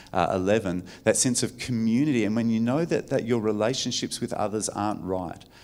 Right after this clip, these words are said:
maybe it's how others have been treating you, maybe it's how you're treating them, usually it's both. Um, and you have that sense of, "You know what, I'm not gonna participate in communion right now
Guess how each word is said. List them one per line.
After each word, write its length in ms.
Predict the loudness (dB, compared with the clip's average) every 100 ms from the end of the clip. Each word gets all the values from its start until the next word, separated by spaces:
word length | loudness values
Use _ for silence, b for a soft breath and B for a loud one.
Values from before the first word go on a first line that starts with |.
| B 0
maybe 240 | 2 4
it's 100 | 0
how 140 | 0 0
others 240 | 0 -2
have 80 | -2
been 160 | -2
treating 320 | -2 -2 -2 0
you, 180 | 0
maybe 180 | 0 -2
it's 100 | -2
how 100 | -4
you're 140 | -4 -4
treating 360 | -4 -4 -2
them, 220 | -2 0
usually 340 | 0 0 0 0
it's 140 | -2
both. 480 | 0 0 0 -4 -14 B B B B B
Um, 240 | 0 0 2
and 160 | 4
you 60 | 4
have 140 | 4
that 160 | 4 4
sense 240 | 2 0
of, 80 | 0
"You 80 | 0
know 120 | 2
what, 140 | 2 2
I'm 200 | 2 2
not 220 | 0 0
gonna 180 | 0 0
participate 680 | -2 -4 -2 -2 -2 -2
in 100 | -2
communion 440 | -4 -4 0 0 2
right 240 | 0 0
now 420 | -2 -4 -4 -6